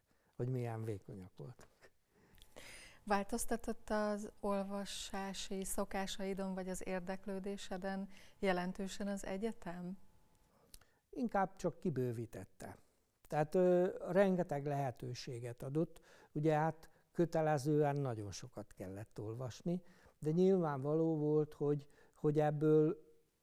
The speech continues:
Speaker 1: egy jó része az beletartozik az érdeklődési körbe, körömbe, nekem is, ugye különösen a történelemből is, de a könyvtári területen is, igen. És hát nagyon sokat dobott fel.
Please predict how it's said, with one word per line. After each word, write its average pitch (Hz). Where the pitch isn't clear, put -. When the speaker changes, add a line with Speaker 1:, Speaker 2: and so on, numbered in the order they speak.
Speaker 1:
egy 135
jó 151
része 151
az 151
beletartozik 135
az 123
érdeklődési 120
körbe, 135
körömbe, 139
nekem 131
is, 156
ugye 127
különösen 135
a 104
történelemből 156
is, 170
de 175
a 151
könyvtári 127
területen 123
is, 139
igen. 139
És -
hát -
nagyon 156
sokat 156
dobott 139
fel. 104